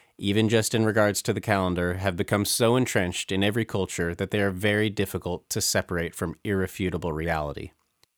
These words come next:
Marshall McLuhan said that "The one thing fish know nothing about is water."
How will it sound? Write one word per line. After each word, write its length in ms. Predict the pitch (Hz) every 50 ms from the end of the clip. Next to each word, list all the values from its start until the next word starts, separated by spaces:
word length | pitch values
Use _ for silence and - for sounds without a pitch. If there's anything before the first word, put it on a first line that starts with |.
| _ _ -
Marshall 320 | 135 131 120 - - 127
McLuhan 520 | 120 113 110 - - 143 139 139 127 110 101
said 420 | - - - 92 90 95 101 98
that 240 | 101 92 85 - _ _ _ _
"The 140 | 113 120
one 260 | 117 113 131 139 143 143
thing 280 | - 147 135 135 135
fish 320 | 123 - 139 123 - - -
know 180 | 123 117 117
nothing 380 | 110 107 110 110 - - 117 113
about 400 | 104 98 107 95 92 101 - _ _ _ _
is 160 | - 104 92 -
water." 460 | 98 98 95 87 80 - 71 -